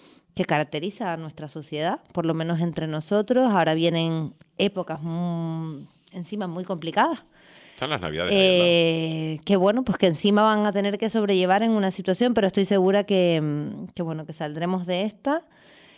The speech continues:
Speaker 1: Eh, y nada, yo
Speaker 2: Como salimos
Speaker 1: desde
Speaker 2: de todas, y al final las, el,
Speaker 1: Como
Speaker 2: los
Speaker 1: salimos
Speaker 2: seres
Speaker 1: de todas,
Speaker 2: humanos y
Speaker 1: por
Speaker 2: los
Speaker 1: eso,
Speaker 2: españoles
Speaker 1: es lo que
Speaker 2: salimos de
Speaker 1: hay,
Speaker 2: todo, ¿no?
Speaker 1: o sea, somos supervivientes realmente. Yo lo único dejar, pues, a disposición de,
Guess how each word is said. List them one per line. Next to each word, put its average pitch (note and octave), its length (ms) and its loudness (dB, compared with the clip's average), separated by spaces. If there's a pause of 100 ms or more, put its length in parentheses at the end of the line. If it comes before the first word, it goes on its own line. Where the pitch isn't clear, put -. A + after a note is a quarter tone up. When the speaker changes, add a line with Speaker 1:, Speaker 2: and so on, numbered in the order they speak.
(160)
Speaker 1:
Eh, E3 720 2
y E3 120 -8
nada, D3+ 240 -8 (160)
yo F3 500 -4
Speaker 2:
Como F3+ 160 -4
salimos F#3 300 0
Speaker 1:
desde F3 100 2
Speaker 2:
de - 60 -2
todas, C#3+ 320 0
y - 20 -2
al - 60 -4
final F#2+ 260 -4
las, A#2 180 -6
el, - 160 -10
Speaker 1:
Como A#3 180 -2
Speaker 2:
los G#3+ 80 0
Speaker 1:
salimos A3 320 2
Speaker 2:
seres C#4 120 6
Speaker 1:
de - 60 2
todas, A3+ 160 6
Speaker 2:
humanos G3+ 120 4
y - 40 0
Speaker 1:
por G#3 160 4
Speaker 2:
los G#3+ 80 6
Speaker 1:
eso, A#3+ 100 2
Speaker 2:
españoles A#3+ 400 2
Speaker 1:
es C#4 80 4
lo C4+ 140 6
que - 80 4
Speaker 2:
salimos - 20 4
de A#3 60 6
Speaker 1:
hay, G#3 280 8
Speaker 2:
todo, C3 240 4
¿no? G#3 60 4
Speaker 1:
o G3+ 60 4
sea, G3 400 4 (340)
somos B3+ 320 2
supervivientes A#3 960 2
realmente. G3+ 800 0 (320)
Yo G#3+ 180 -2
lo G#3+ 140 0
único G#3+ 300 -4
dejar, G3 400 -4
pues, F#3+ 180 -6
a F3 40 -2
disposición F3 640 -6
de, D#3+ 400 -2